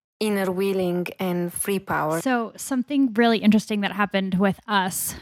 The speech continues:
Speaker 2: me and you, um, last year, I decided in August, I told my husband that I was gonna leave, uh, but me and him didn't tell anyone. And so this was very end of August, and my birthday is on September twelfth, which was also my grandfather's birthday, who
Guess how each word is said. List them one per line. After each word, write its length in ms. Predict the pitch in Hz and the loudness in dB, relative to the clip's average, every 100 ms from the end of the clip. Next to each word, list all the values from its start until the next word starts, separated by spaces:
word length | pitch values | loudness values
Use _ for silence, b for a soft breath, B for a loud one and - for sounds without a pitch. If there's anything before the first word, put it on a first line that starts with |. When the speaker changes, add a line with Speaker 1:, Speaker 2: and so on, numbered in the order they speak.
| B | B
Speaker 2:
me 160 | 220 202 | -2 0
and 120 | 196 | -2
you, 360 | 190 170 180 180 _ | -2 -2 -4 -6 _
um, 420 | 196 185 180 180 b b | -2 -2 -4 -6 b b
last 380 | 196 180 190 - | 0 0 0 -6
year, 280 | 165 160 175 | -6 -6 0
I 480 | 214 226 233 247 240 | 4 4 4 -2 -2
decided 540 | - 220 226 208 196 190 | 0 4 6 6 6 2
in 240 | 202 196 175 - | -2 -4 -4 2
August, 520 | 208 180 185 - - | 2 2 -4 -6 -8
I 140 | 202 190 | -8 -8
told 420 | - 196 190 190 | -6 -4 -2 -2
my 160 | 190 | -4
husband 460 | 175 214 285 220 190 | 0 4 4 4 0
that 80 | 185 | 0
I 80 | 170 | -2
was 120 | 175 | -4
gonna 220 | 175 165 | -6 2
leave, 400 | 233 247 214 190 - | 6 6 4 -2 -6
uh, 120 | 208 | -2
but 380 | 175 202 - 190 | 0 0 -2 -2
me 160 | 220 | 0
and 100 | 214 | 2
him 200 | 185 196 | 0 0
didn't 220 | 180 175 151 | -2 -4 -6
tell 200 | 170 160 | -8 -6
anyone. 520 | 170 160 - - - _ | -6 -6 -8 -14 -18 _
And 240 | 214 196 | -2 0
so 520 | - - 190 185 170 175 | 0 0 2 2 -2 -4
this 180 | 196 220 | -2 0
was 140 | 185 | 0
very 300 | 190 185 185 | 0 0 0
end 160 | 180 180 | -2 -4
of 80 | |
August, 560 | 147 165 165 - - - | -4 -6 -8 -10 -12 -10
and 180 | 202 196 | -6 -4
my 120 | 175 | -4
birthday 400 | 175 233 - 196 | -2 -2 -2 -6
is 120 | 190 | -6
on 160 | 185 170 | -8 -8
September 400 | 175 - 190 170 | -10 -14 -10 -10
twelfth, 460 | - 196 180 - - B B B | -8 -8 -8 -12 -20 B B B
which 140 | 208 208 | -6 -2
was 140 | 214 | 0
also 260 | 214 - 220 | 0 0 -4
my 120 | 196 | -4
grandfather's 580 | 175 170 - 175 143 - | -4 -6 -6 -12 -14 -12
birthday, 520 | 135 - - 117 170 | -14 -14 -14 -14 -12
who 360 | 202 196 185 | -10 -8 -10